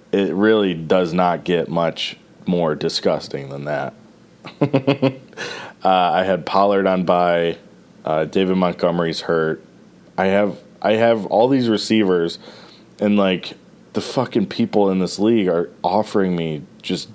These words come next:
dog shit trades. Like, I have Diggs, I have Gabe Davis, I have Mark Andrews,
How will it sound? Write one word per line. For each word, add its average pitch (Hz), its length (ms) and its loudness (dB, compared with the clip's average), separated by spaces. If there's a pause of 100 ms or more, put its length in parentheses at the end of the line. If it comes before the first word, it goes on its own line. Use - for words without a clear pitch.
(140)
dog 85 340 0
shit - 420 -6
trades. 78 640 -6 (1160)
Like, 98 240 -2 (460)
I 101 100 0
have 98 220 -2
Diggs, 95 440 2
I - 80 0
have 87 140 0
Gabe 82 260 -4
Davis, 104 500 0
I 73 60 -2
have 76 100 -4
Mark 87 240 -4
Andrews, 98 640 -2